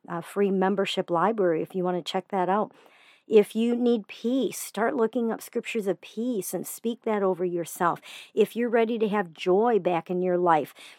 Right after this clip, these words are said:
then find scriptures that talk about joy. We have a, a list of scriptures about joy in our,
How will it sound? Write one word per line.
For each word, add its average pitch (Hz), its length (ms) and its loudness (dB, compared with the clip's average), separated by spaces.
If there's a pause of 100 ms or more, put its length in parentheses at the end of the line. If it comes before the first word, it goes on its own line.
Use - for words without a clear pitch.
(100)
then 202 380 4
find 233 500 2
scriptures - 540 -2
that 202 160 -2
talk 214 280 0
about 202 300 2
joy. 208 320 2
We 180 140 0
have 185 260 -2
a, 180 240 2
a 175 100 0
list 190 280 -4
of 202 80 -4
scriptures - 420 -8
about 180 300 0
joy 196 360 0
in 170 140 -4
our, 170 220 -6